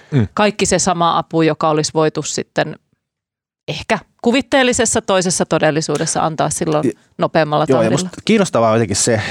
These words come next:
Speaker 3: että niin kuin tavallaan miten se Halla-aho, mitä mä äsken jotenkin sanoin, että se lähti vähän laukalle keväällä, mut sinänsä hän, hänhän muun muassa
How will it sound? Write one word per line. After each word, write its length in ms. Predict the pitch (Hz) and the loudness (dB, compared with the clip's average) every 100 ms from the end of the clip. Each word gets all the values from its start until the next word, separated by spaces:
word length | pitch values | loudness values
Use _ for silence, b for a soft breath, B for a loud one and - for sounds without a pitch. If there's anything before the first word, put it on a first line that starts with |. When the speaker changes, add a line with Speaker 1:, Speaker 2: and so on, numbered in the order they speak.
| B B | B B
Speaker 3:
että 220 | 87 92 | -6 -4
niin 140 | 90 | -4
kuin 240 | 87 92 78 - | -2 -2 -4 -8
tavallaan 300 | 95 98 98 | -2 0 0
miten 180 | 117 123 | 0 -2
se 100 | 101 | 0
Halla-aho, 340 | 113 101 92 | 0 0 0
mitä 140 | 87 90 | 0 -2
mä 100 | 98 | -2
äsken 280 | - 92 85 - b b b b b - | -2 -6 -6 -16 b b b b b -6
jotenkin 240 | 87 87 | -4 -2
sanoin, 300 | - 98 90 | -2 0 0
että 80 | - | 0
se 60 | |
lähti 240 | 87 92 95 | -2 0 0
vähän 160 | 90 | 0
laukalle 360 | 98 110 90 87 | 0 0 -2 -4
keväällä, 480 | - 95 87 85 82 B B B | -2 -2 0 0 -2 B B B
mut 120 | 104 - | -14 -4
sinänsä 320 | 120 110 95 | -2 -2 -2
hän, 180 | 95 92 - B B B B B - - - - | -2 -6 -14 B B B B B -16 -14 -14 -12
hänhän 460 | 87 - 107 107 92 | -8 -4 -2 -2 0
muun 180 | 113 104 | 0 2
muassa 280 | 101 - | 0 0